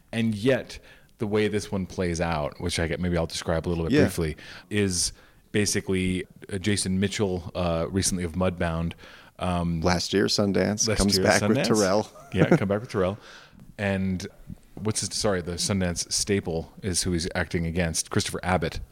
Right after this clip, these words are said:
Speaker 2: Christopher Abbott.
Speaker 1: Also, you know, a return customer. Um, <laughs> and they're, they're just <clears throat> driving upstate New York, uh, uh, two friends, and the conceit is that Christopher Abbott's character is headed to a friend's,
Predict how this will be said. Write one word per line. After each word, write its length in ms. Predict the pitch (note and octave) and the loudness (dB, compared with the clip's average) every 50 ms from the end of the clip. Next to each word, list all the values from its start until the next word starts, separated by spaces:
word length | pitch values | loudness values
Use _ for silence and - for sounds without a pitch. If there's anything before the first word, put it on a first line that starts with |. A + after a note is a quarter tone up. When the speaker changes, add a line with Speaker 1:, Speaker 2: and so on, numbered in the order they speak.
| - | -6
Speaker 2:
Christopher 420 | - - G#2 - - - G2+ F#2 - | -2 0 0 0 2 2 2 2 2
Abbott. 220 | F2 F2+ F2 E2 | 2 2 4 4
Speaker 1:
Also, 400 | F2+ F2+ - - F2+ E2 D#2 D2+ - - - - - | 4 2 2 0 -2 -2 -4 -8 -12 -18 -20 -10 -4
you 120 | A2 F#2 | 0 0
know, 160 | D#2+ D#2 D#2 - - - - | 0 0 -2 -4 -10 -6 -2
a 100 | E2 E2 | -2 -2
return 540 | D#2+ E2 - - - F#2+ F2 E2 E2 D2+ D2 - - - - - - | -2 -2 -2 -2 0 0 0 0 -2 -4 -6 -10 -16 -18 -20 -20 -4
customer. 440 | - - F#2 - - F2 E2 D#2 D2 - - - - - - | 0 2 2 2 2 0 -2 -2 -2 -6 -12 -18 -18 -12 -6
Um, 340 | - A2+ A2+ A2+ A2 A2 G2+ - - - | -2 0 0 0 0 -2 -4 -6 -8 -10
<laughs> 200 | - - - - | -10 -8 -6 -4
and 160 | A2 A#2 A#2 A2 | -2 0 2 2
they're, 220 | B2 B2+ B2 A2+ | 2 2 2 2
they're 180 | A#2 A#2 A#2+ A#2+ | 2 2 2 2
just 200 | A2+ A2+ - - - - - D#3+ | 0 -2 -4 -6 -10 -2 0 2
<clears throat> 220 | F#3 G3 D#3+ C3 | 2 2 0 -2
driving 520 | A2+ G2+ G#2 F#2+ F#2+ G2 F#2 F#2+ F#2+ G2 - - | -2 0 0 2 2 0 0 -2 -4 -4 -4 -6
upstate 360 | G2 - - - G#2 G2 E2 | -6 -4 0 0 0 0 0
New 60 | F#2+ | 0
York, 440 | F#2 F2+ F#2 F2+ F2 - - - - - - | 0 0 0 0 0 -2 -6 -10 -12 -6 -4
uh, 460 | G2 F#2 F2 F2 E2+ E2+ E2+ E2+ E2 D#2 - - - - _ _ _ _ _ - | -2 0 0 0 0 0 -2 -2 -4 -6 -10 -16 -20 -20 _ _ _ _ _ -8
uh, 240 | - F#2 F2 E2 D2+ - - - - - F2 G#2+ - | -4 -2 -2 -2 -2 -4 -8 -16 -18 -16 -12 -8 -4
two 120 | - G#2+ | -4 -4
friends, 500 | F2+ - F#2+ F2 F2+ F2+ F#2+ G#2 G#2 - - | -2 0 0 0 0 0 0 -2 -2 -4 -4
and 320 | - G2 F2+ F2+ F2+ E2+ | -2 -2 -2 0 0 0
the 120 | E2+ E2+ E2 | -2 -2 -2
conceit 400 | - - F2 - - F#2+ F2+ - - | -4 -4 -2 0 0 0 -2 -2 -4
is 220 | F#2+ F2 D#2+ D2+ | -4 -4 -2 -2
that 340 | - F2 E2+ E2+ E2 - - - - - - - - - - - - - - B2+ - - - | 0 0 0 0 -2 -6 -10 -12 -14 -16 -18 -20 -20 -20 -20 -20 -18 -16 -16 -16 -16 -14 -8
Christopher 340 | - - F#2 - - F#2 E2+ | -4 -2 -2 0 0 0 0
Abbott's 240 | E2 F2+ F2+ F2 - | 0 -2 -2 -2 -4
character 380 | - - F#2 F#2 F2 - F#2 F2 | -2 0 0 0 0 0 0 0
is 200 | F2 E2 F2+ G2+ - - - - - | 0 -2 -4 -8 -10 -14 -20 -20 -20
headed 420 | - - G2 F#2 F#2+ F2+ F2 - - | -8 -4 0 0 0 0 0 -4 -8
to 360 | - - G2 F#2 F2 F2 E2+ - | -4 0 0 0 0 0 -2 -4
a 60 | F2 | -6
friend's, 420 | - - F#2 F2+ F2 F2 E2+ E2+ | -4 -2 0 0 2 0 0 -2